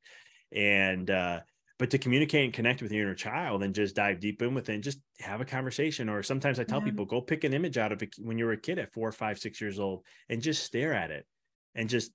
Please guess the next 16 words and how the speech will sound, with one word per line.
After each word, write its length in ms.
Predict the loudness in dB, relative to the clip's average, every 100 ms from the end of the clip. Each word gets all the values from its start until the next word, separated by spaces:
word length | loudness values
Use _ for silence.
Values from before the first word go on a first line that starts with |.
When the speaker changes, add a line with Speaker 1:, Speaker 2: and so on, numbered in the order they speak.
| -14
Speaker 1:
just 260 | -2 -2 0
keep 200 | -2 -2
staring." 500 | 2 4 6 4 -2 _ -20 -20 -20 _
I 340 | 0 4 8 8
love 640 | 8 8 10 10 8 4
that. 380 | 6 6 4 8
Speaker 2:
<laughs> 40 | 10
I'm 840 | 12 12 12 12 12 12 12 12
Speaker 1:
That 100 | 12
is 160 | 12 12
Speaker 2:
holding 200 | 12 12
up 200 | 12 12
a 140 | 12
Speaker 1:
adorable. 20 |
Speaker 2:
picture 800 | 12 12 10 10 12 12 12 10 6 -8 -12 2 10
of, 800 | 12 12 12 12 10 2 -4